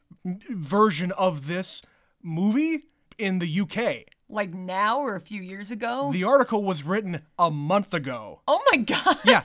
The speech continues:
Speaker 1: like, this is
Speaker 2: <laughs>
Speaker 1: up for a bunch of, like, the equivalent of their Tony Awards.
Speaker 2: So this is a brand new show.
Speaker 1: Yeah, it's a brand new show adapted for the stage.
Speaker 2: But that just goes to tell you what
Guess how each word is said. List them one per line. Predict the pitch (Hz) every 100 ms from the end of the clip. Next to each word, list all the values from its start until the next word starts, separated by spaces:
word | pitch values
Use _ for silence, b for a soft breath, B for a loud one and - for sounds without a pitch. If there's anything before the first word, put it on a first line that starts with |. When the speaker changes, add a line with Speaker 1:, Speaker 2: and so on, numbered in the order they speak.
| 381
Speaker 1:
like, | 185 339
this | 220 247
is | 220
Speaker 2:
<laughs> | 196
Speaker 1:
up | 202
for | - 190
a | 165
bunch | 170 190 196
of, | 180
like, | 190 175 160 - B
the | 165 175
equivalent | 156 - 180 185 190 196
of | 175 143
their | 127 156 175
Tony | - 147 151
Awards. | 180 196 214 254 220 202 _ _ _ _
Speaker 2:
So | - 262
this | 277 359
is | 240
a |
brand | 180 156 226 220 214
new | 208 196
show. | 170 214 180 101
Speaker 1:
Yeah, | 185 151
it's | 160 156
a | 165
brand | 127 151 170 170
new | 160
show | 165 151
adapted | 131 147 147 135
for | - 156 151
the | 127 151
stage. | 135 - - 147 135 135 107
Speaker 2:
But | 339
that | 440 554
just | 508 359
goes | 370 294
to | 311
tell | - 285
you | 269 262
what | 208 233 202 -